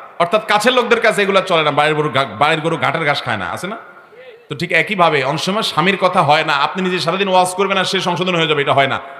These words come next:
অন্য ওলামাদের বিভিন্ন মজলিসে নিয়ে যান, কথাগুলো শুনান,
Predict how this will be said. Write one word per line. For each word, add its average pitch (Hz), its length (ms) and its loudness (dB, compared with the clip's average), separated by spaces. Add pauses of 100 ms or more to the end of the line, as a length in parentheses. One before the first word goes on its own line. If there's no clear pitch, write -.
(120)
অন্য 170 200 0
ওলামাদের 170 480 2 (360)
বিভিন্ন 170 220 -2
মজলিসে 160 400 0
নিয়ে 160 200 0
যান, 135 260 0 (320)
কথাগুলো 170 380 0
শুনান, 156 460 0